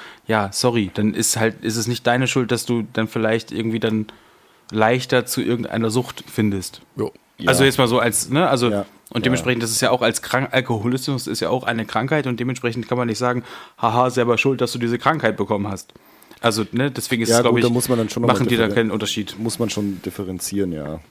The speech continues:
Speaker 3: Aber wenn jetzt wirklich einer sich halt einfach wirklich durch eigenes Verschulden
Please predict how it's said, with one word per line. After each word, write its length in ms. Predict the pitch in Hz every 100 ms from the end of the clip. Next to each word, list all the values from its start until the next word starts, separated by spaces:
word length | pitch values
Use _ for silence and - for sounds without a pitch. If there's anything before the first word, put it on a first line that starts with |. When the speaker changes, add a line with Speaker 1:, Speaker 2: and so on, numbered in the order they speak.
| - -
Speaker 3:
Aber 200 | 90 90
wenn 100 | 98
jetzt 160 | -
wirklich 260 | 104 - 76
einer 140 | 101
sich 140 | 98 95
halt 100 | 95
einfach 260 | 92 95 - _ _ _ _ 98
wirklich 280 | 107 107 _
durch 320 | 127 139 -
eigenes 420 | 95 117 123 117
Verschulden 720 | - 98 - 123 127 127 127